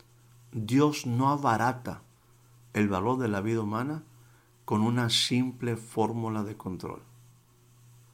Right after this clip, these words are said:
Por cierto, control no es algo que Dios ha deseado sobre el hombre. No porque no pueda, sino porque no quiere. Dios quiere levantar una generación.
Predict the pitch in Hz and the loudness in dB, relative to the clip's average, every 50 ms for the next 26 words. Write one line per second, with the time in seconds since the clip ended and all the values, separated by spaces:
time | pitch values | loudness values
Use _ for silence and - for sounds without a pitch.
0 | _ _ _ _ _ - - 104 98 - 127 120 117 120 - - 113 - - _ | _ _ _ _ _ -10 -8 -8 -4 -2 0 0 0 -2 -4 -10 -12 -12 -14 _
1 | _ _ _ - - - - - - _ _ _ _ _ - - - 104 98 92 | _ _ _ -20 -20 -20 -20 -20 -20 _ _ _ _ _ -12 -4 -4 -2 -2 -2
2 | 87 - 117 131 143 147 156 151 - _ _ _ - - - - - - - _ | -2 -2 0 0 0 0 -2 -6 -10 _ _ _ -20 -20 -20 -20 -20 -20 -20 _
3 | _ _ _ _ _ _ _ _ - - 120 110 113 123 - - - - - - | _ _ _ _ _ _ _ _ -10 -4 -2 0 2 2 2 0 -2 -4 -8 -8
4 | - 123 135 147 143 117 104 101 98 - - - _ _ - - - 101 98 107 | -6 -4 -4 -4 -4 -4 -4 -6 -8 -10 -12 -20 _ _ -14 -6 -4 -2 0 0
5 | 110 110 113 117 117 - - - - - - - 98 101 104 104 95 - - - | 2 2 0 0 -2 -6 -8 -10 -14 -20 -12 -8 -8 -6 -4 -4 -4 -4 -2 -2
6 | 120 110 98 95 101 98 92 - - 95 90 87 82 85 85 - - - - - | -2 -2 -2 -4 -6 -8 -8 -10 -10 -8 -8 -8 -8 -10 -12 -14 -16 -20 -20 -20
7 | - - _ - - - - - - _ _ _ _ _ - - - - - - | -20 -20 _ -20 -20 -20 -20 -20 -20 _ _ _ _ _ -20 -20 -20 -14 -4 0
8 | 151 208 202 226 220 220 - 170 160 160 160 165 - 113 110 - - - - _ | 0 0 2 2 -2 0 0 -2 -2 -2 -2 -4 -6 -6 -6 -8 -10 -16 -20 _
9 | _ _ _ _ _ _ - - - - - - - 117 107 104 104 101 - - | _ _ _ _ _ _ -20 -20 -16 -10 -8 -6 -2 -2 -2 -2 -2 -4 -6 -6
10 | - 107 - - - 110 101 101 101 101 98 - - 101 92 92 - - - - | -8 -8 -8 -6 -6 -4 -4 -4 -4 -6 -6 -6 -8 -8 -8 -8 -10 -14 -20 -20
11 | - - - _ _ _ _ _ _ _ _ - - - - - - - - - | -20 -20 -20 _ _ _ _ _ _ _ _ -20 -20 -20 -20 -20 -20 -18 -12 -8
12 | 113 104 135 185 208 - - - - 170 165 175 175 165 147 127 113 107 107 107 | -2 4 4 4 4 2 -2 -2 0 0 0 2 0 0 0 0 -2 -2 -4 -6
13 | 107 - - - 131 147 156 - - 139 147 165 170 175 165 170 - 151 131 127 | -8 -12 -8 -6 -4 -4 -4 -6 -8 -6 -4 -4 -4 -4 -6 -6 -6 -6 -6 -4
14 | 117 107 92 - - - - 87 | -4 -4 -6 -6 -6 -8 -8 -12